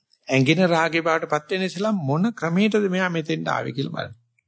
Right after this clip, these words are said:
කොහොම ඉඳලාද මේ රාගයේ රාගයක් බව දැනගන්න මට්ටමට ආවේ? එතකොට පේනකොට පේනවා ඊට ඉස්සලා ආකාරයක් මේක තිබිලා තියෙනවා, සියුම් ආකාරයක්. ඒ ආකාරයේ ගොරෝසු වුණාට පස්සේ තමයි මේක රාගය කියලා නම් කරන්නේ අපි. නම් කරන්න ඉස්සලා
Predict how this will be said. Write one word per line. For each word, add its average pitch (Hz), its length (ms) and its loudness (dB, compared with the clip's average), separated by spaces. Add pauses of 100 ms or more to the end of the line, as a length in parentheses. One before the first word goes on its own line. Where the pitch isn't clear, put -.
(1160)
කොහොම 147 320 4
ඉඳලාද 170 440 4
මේ 160 200 2
රාගයේ 139 420 0
රාගයක් 151 420 -6
බව 151 160 0
දැනගන්න 143 460 0
මට්ටමට 139 440 -6
ආවේ? - 280 -10 (1300)
එතකොට 226 340 2
පේනකොට 160 420 0
පේනවා 131 440 2
ඊට 190 220 2
ඉස්සලා 226 560 0
ආකාරයක් 202 500 2
මේක 180 180 -6
තිබිලා 143 340 -2
තියෙනවා, 123 240 -6
සියුම් 160 320 -4
ආකාරයක්. 127 640 0 (380)
ඒ - 160 2
ආකාරයේ 175 500 0
ගොරෝසු 170 440 2
වුණාට 220 280 4
පස්සේ 165 240 0
තමයි 151 160 -4
මේක 156 160 -4
රාගය 131 320 2
කියලා 151 240 -4
නම් 127 160 0
කරන්නේ - 380 -6
අපි. - 100 -20 (500)
නම් 131 180 0
කරන්න 147 320 0
ඉස්සලා 214 500 0